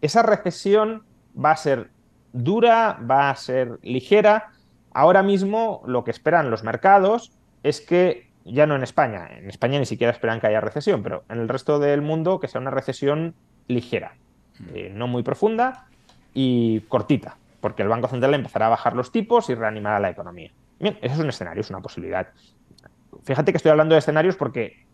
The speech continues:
Speaker 1: de entrada nadie tiene una bola de cristal.
Speaker 2: Claro.
Speaker 1: Pero es que además, en este caso,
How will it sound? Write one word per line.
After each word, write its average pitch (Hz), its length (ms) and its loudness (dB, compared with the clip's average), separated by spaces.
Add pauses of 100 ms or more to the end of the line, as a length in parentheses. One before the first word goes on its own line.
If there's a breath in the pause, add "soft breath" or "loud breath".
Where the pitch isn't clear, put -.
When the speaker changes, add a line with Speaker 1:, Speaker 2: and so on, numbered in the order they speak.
(540)
Speaker 1:
de 113 280 -6
entrada 202 280 6
nadie 151 240 4
tiene 131 140 0
una 120 100 0
bola 113 160 4
de 104 100 2
cristal. 104 460 -2
Speaker 2:
Claro. 78 300 -16 (540)
Speaker 1:
Pero 175 260 4
es 190 100 0
que - 60 4
además, 175 560 0
en 113 100 -10
este 160 200 0
caso, 185 500 2